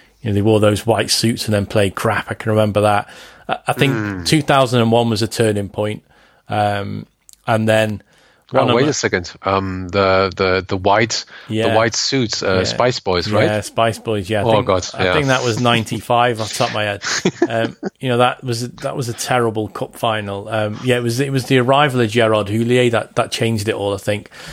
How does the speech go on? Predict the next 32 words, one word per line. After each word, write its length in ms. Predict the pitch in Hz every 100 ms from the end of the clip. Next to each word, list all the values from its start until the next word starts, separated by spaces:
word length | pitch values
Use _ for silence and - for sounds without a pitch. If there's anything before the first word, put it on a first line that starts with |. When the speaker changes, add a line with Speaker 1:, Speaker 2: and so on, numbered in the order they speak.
| - -
Speaker 1:
Um, 300 | 113 104 107 -
the, 160 | - 113 - -
you 100 | 113
know, 80 | 104
that 260 | 117 - -
couple 240 | - 117
of 60 | 110
seasons 520 | 127 117 107 101 104 - - _ _
while 260 | - 117 107
he 100 | 113
was 220 | 110 -
there 180 | 107 98
was, 420 | 98 98 95 -
was 200 | 113 101
tremendous 560 | - 104 104 107 107 -
football. 520 | - - 107 104 98
I 20 |
can 180 | 104 104
remember 340 | 101 101 98 - - - - -
beating 300 | 110 107 98
Roma 380 | 107 107 104
in, 340 | 101 98 95 95
in, 380 | 95 95 95 92
um, 380 | 92 90 92 117
I 60 |
think 180 | - 95
it 60 | 98
was 60 | 95
the 100 | 98
uefa 380 | 101 92 104
Cup. 280 | - 110 - - - - -
Might 100 | 104